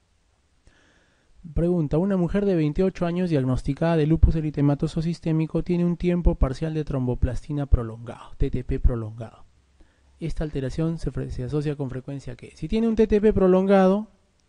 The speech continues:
¿qué cosa puede tener? Decíamos en el, la diapositiva de laboratorio, puede tener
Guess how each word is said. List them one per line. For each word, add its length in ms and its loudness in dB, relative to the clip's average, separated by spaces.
¿qué 140 -18
cosa 260 0
puede 200 4
tener? 340 0
Decíamos 440 -2
en 220 -6
el, 400 -8
la 80 -6
diapositiva 540 -2
de 60 0
laboratorio, 680 0
puede 180 -4
tener 380 -2